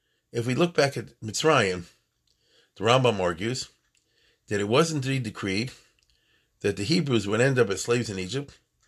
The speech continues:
and suffer there, ve'inu osam. So there would be taskmasters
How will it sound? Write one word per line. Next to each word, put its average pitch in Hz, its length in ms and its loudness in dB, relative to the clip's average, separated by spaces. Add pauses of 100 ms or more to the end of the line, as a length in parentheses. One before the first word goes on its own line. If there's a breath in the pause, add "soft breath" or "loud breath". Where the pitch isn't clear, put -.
(460)
and 170 140 0
suffer 214 300 4
there, 104 120 2
ve'inu 175 360 2
osam. - 380 -2 (920)
So - 160 -6
there 135 80 4
would 180 180 6
be 151 100 2
taskmasters 131 960 -2